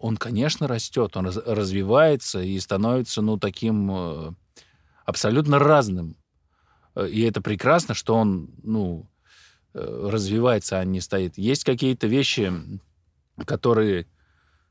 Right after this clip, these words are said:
ну, так сказать, со-, стали совершенно другими,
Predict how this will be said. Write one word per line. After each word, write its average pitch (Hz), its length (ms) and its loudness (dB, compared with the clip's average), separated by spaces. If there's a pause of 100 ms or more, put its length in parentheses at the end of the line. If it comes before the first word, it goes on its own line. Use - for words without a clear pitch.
(140)
ну, 101 320 -4
так 95 160 -2
сказать, 107 340 0
со-, 117 200 2
стали 120 220 2
совершенно 117 640 2
другими, 95 680 -2